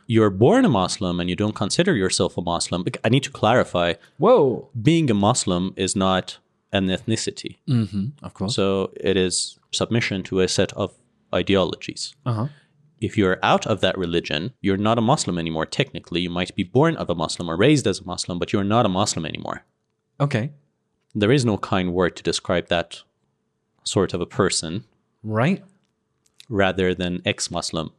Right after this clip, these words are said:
Speaker 1: But if you're an ex-Muslim
Speaker 2: Arguably a dead former
Speaker 1: Yeah.
Speaker 2: Muslim.
Speaker 1: Yeah. You might be sentenced to death if you're an ex-Muslim and you declare it.
Speaker 2: There is a punishment for leaving the faith.
Speaker 1: So you arguably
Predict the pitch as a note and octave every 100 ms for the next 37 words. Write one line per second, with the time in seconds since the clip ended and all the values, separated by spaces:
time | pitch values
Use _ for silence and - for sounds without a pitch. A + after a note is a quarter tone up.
0 | _ F#2+ F3+ - G3+ E3+ A#2 - D#2+ -
1 | D#2+ - C#3+ C#3 C3 C#3+ C3 D#3+ F3+ F#3+
2 | - _ _ - G#2+ G2 G2 G2+ _ _
3 | G#2 D#3+ - _ A2+ G#2+ A2+ F#2+ G2 -
4 | _ _ _ G2+ A2+ C3 C#3+ C#3 C3+ A#2+
5 | B2+ - - A2+ G2+ G2+ - G2 F2+ F#2
6 | - _ - - - A#2 - G#2 G2 G2+
7 | - D#2 C#2+ - - _ _ _ F#2+ F#2
8 | F2 - A2+ F#2+ C2+ - - _ _ A#2
9 | A#2+ B2 B2 - A#2+ A2+ A2 A2 G#2+ -
10 | - A#2 A2+ A2 A2 - C#3+ D#3 D3+ -
11 | D3+ D3+ - - A#2 A2 G#2+ G#2+ G#2+ -
12 | G#2 - D2+ - _ _ _ - A2 G#2
13 | - - _ A2 C#3+ G3 A3 A3 G#3+ G3+
14 | - C#3 C#3+ B2 - G#2 G2+ A2 D3